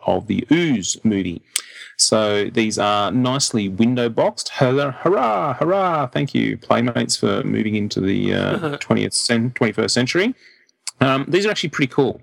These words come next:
Speaker 1: They look like deluxe figures, so we get, uh, all four guys, and they come with lots of extras, and I don't know that I've ever seen six-inch figures with four swap-out heads, or four, sorry, three swap-out heads for a total of four different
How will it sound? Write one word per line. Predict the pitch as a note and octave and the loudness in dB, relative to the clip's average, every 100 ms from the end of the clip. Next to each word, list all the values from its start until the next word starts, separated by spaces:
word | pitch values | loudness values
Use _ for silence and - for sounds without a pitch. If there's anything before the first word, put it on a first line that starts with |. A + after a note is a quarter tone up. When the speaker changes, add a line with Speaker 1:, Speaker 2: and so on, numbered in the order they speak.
| _ | _
Speaker 1:
They | - A2+ A2 A2 G#2+ G#2+ G#2+ G#2+ G#2 | -6 -2 0 0 0 0 0 -2 -2
look | F#2 A#2+ | -2 0
like | A2+ G2+ - - | 0 0 -4 -2
deluxe | G#2+ G#2+ A#2 A#2+ - | 0 2 0 -2 -2
figures, | - F2+ E2+ E2+ | 0 2 0 2
so | - G#2 F#2+ F#2 - - - - | 0 2 0 0 -6 -20 -20 -6
we | - G#2 | -2 0
get, | A#2 G#2 - | 0 0 0
uh, | A2 G2 F#2+ | 0 0 0
all | A2+ | 0
four | - F#2 | 0 0
guys, | F#2 F#2+ F#2+ F#2+ F#2+ F#2 - | 2 2 2 0 0 0 0
and | F#2+ F#2+ F#2+ F#2+ | 0 0 0 -2
they | G2+ | -2
come | - G#2+ | 0 -2
with | G2 - | -2 0
lots | E3 - | -2 0
of | F#2+ F2 - | -2 -2 -2
extras, | A#2+ - A#3 C4+ B3+ - | -2 0 0 0 -2 -2
and | C3 C3 C3 | 0 0 0
I | - A3 | -2 -2
don't | C4 | 0
know | G3+ | -2
that | F3 | 0
I've | D3+ | -2
ever | G2+ D#3+ | -2 -2
seen | - E3 D3+ C#3 C3+ C3 _ _ | 0 0 0 0 -2 -4 _ _
six-inch | - - E3 E3 C#3 | 0 0 0 0 -2
figures | - C#3 - C#3 - | 0 -2 0 -4 -2
with | A2 | -4
four | - - - C#3+ C#3 C#3 C3+ B2+ | -4 -12 2 4 4 2 -2 -4
swap-out | - - C3+ A#2+ A2 A2+ - - | -6 0 0 2 -2 -4 -12 -20
heads, | - C#3+ A2 E2 - - - A#2+ | 0 0 0 -2 -2 -2 -4 -4
or | G2+ | -4
four, | - C3+ A2 | 2 2 2
sorry, | - G2+ | -2 -4
three | - C#3+ C3+ | 0 0 0
swap-out | - A2+ A2 A2 | -2 0 0 0
heads | A2 G#2 | -2 0
for | - | 0
a | G#2+ | -2
total | - A2+ G#2+ | 0 0 0
of | - | -4
four | - C3 A#2+ | 0 0 2
different | A2+ A2+ A2 | -4 -4 -6